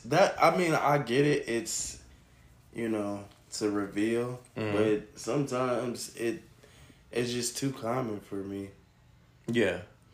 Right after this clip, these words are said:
Speaker 2: It
Speaker 1: For
Speaker 2: feels
Speaker 1: something
Speaker 2: easy.
Speaker 1: Yeah, it does.
Speaker 2: Yeah.
Speaker 1: Oh, let's have something down the line where you,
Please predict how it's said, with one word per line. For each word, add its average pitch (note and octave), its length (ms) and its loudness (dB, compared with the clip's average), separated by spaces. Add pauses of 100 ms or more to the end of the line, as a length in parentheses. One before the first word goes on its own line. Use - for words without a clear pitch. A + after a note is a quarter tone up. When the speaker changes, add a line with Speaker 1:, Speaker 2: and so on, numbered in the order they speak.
Speaker 2:
It - 100 2
Speaker 1:
For G#2+ 60 4
Speaker 2:
feels D3+ 220 8
Speaker 1:
something C3+ 180 0
Speaker 2:
easy. B2+ 320 0
Speaker 1:
Yeah, A2 220 0
it F#2+ 400 -2
does. G2+ 520 2
Speaker 2:
Yeah. F#2+ 320 -2 (320)
Speaker 1:
Oh, A2+ 140 4
let's A#2+ 220 2
have B2+ 280 0
something A#2 640 -4
down A2+ 320 2
the G2+ 80 0
line G#2+ 380 0
where G2 100 -2
you, G#2 300 -6